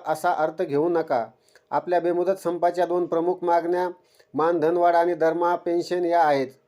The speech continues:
सरकार याबद्दल जोपर्यंत सकारात्मक बोलत नाही तोपर्यंत आपण संप चालूच ठेवू.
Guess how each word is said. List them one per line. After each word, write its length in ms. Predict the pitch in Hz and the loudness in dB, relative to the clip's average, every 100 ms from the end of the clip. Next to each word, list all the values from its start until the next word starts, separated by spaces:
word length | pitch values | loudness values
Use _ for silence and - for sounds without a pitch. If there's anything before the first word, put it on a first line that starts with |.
| _ _ _ _ - | _ _ _ _ -2
सरकार 320 | 170 165 180 | 0 2 2
याबद्दल 460 | 180 170 175 180 | 2 2 0 0
जोपर्यंत 420 | 170 175 175 185 180 | 0 0 0 0 -2
सकारात्मक 580 | 160 160 165 170 180 | -4 -2 0 0 -2
बोलत 300 | 165 147 165 175 | -2 -2 0 0
नाही 200 | 175 180 | 0 -2
तोपर्यंत 460 | 175 165 175 175 | -2 -4 -2 0
आपण 240 | 170 165 180 | 0 0 -4
संप 300 | 165 175 185 | -4 -4 -4
चालूच 440 | 185 151 165 185 - | 0 0 0 -2 -4
ठेवू. 260 | 160 143 | -2 -2